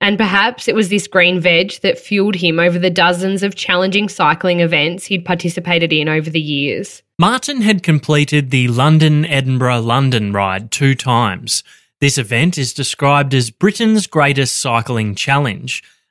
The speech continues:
Speaker 2: a five-day ride back and forth between the two cities. He was well known on both the Australian and European cycling circuits. In April of two thousand and fourteen,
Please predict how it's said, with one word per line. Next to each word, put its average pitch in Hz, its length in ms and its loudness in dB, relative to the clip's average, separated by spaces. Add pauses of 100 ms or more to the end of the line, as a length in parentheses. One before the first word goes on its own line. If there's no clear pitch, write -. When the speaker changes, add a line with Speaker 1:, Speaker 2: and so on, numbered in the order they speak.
Speaker 2:
a 113 100 0
five-day 120 640 0
ride 127 480 0
back 180 200 0
and 131 140 -2
forth 127 380 -4
between 117 340 -2
the 110 100 0
two 104 280 -6
cities. - 600 -6 (580)
He 190 80 6
was 190 180 4
well 247 220 2
known 220 340 2
on 160 160 4
both 139 300 2
the 127 140 0
Australian 131 680 0
and 131 360 0
European 117 720 2
cycling 104 580 -6
circuits. 117 760 -4 (680)
In 202 160 4
April 226 400 2
of 156 120 0
two 139 180 2
thousand 120 440 0
and 107 140 -2
fourteen, 127 680 0